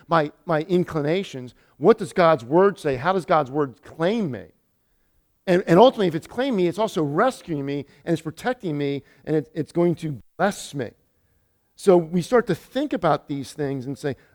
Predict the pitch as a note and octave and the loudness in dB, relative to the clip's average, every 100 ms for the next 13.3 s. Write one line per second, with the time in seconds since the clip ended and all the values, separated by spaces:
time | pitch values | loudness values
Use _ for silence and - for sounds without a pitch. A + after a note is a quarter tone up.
0 | F3 G#3 F3+ D#3+ F#3+ C4 - - G3 F#3 | -8 0 0 2 0 -2 -6 0 2 2
1 | E3+ E3 D3 C3+ F#3 E3+ A#2+ - _ - | 0 -2 0 4 4 4 -2 -10 _ 0
2 | D#3+ E3+ D3 - E3 E3 C#3 B2 - D3 | 0 0 -8 2 4 6 2 -4 -2 -2
3 | D3 D3+ C#3 E3 C#3 - C#3+ A#2+ D3+ E3 | 0 -4 -4 -4 -4 -4 -6 -2 0 0
4 | - C#3+ C3+ F3 - D3 C3+ - - F3+ | 0 0 0 -2 2 4 2 -2 6 8
5 | C#3+ E3+ C3 - G#3 A#3+ A#3+ - E3+ D#3+ | 8 4 0 -4 -2 0 -2 -2 -2 4
6 | E3+ A#3+ F#3 G2+ _ _ _ _ _ _ | 6 6 2 -12 _ _ _ _ _ _
7 | F3+ - F#3+ G3 E3+ F3+ E3 E3+ D3+ E3 | -8 -2 4 4 4 2 2 0 2 0
8 | F#3+ - - G3 G3 D#3 - F#3 F#3+ F3+ | 0 -4 2 4 4 0 -4 2 4 4
9 | - F3 D#3+ - F#3+ G3 D3 B2+ _ - | 0 -6 -8 -6 -4 -4 -6 -10 _ -2
10 | G3+ D#3 F3+ - G3+ B3 B3 F3 D3+ C#3+ | 0 0 -2 2 4 4 2 0 0 -2
11 | - C#3+ D3+ D#3 - _ - F3 E3+ F#3 | 0 2 2 0 -10 _ -4 2 2 2
12 | E3 D3+ C3+ D#3+ - - - G#3 E3 - | 4 4 4 0 0 -4 0 0 0 -6
13 | - - | -18 -18